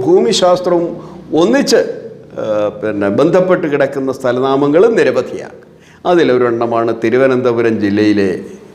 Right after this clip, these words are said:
മലയൻകീഴ് എന്ന് പറയുന്ന സ്ഥലം. മലയൻകീഴ് എന്ന്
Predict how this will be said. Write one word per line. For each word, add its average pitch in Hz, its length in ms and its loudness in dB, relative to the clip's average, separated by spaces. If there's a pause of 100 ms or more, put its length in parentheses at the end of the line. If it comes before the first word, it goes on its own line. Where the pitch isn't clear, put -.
(2250)
മലയൻകീഴ് 131 640 4 (640)
എന്ന് 92 200 -6
പറയുന്ന - 360 -8 (100)
സ്ഥലം. - 280 -14 (480)
മലയൻകീഴ് 147 580 4
എന്ന് 147 140 2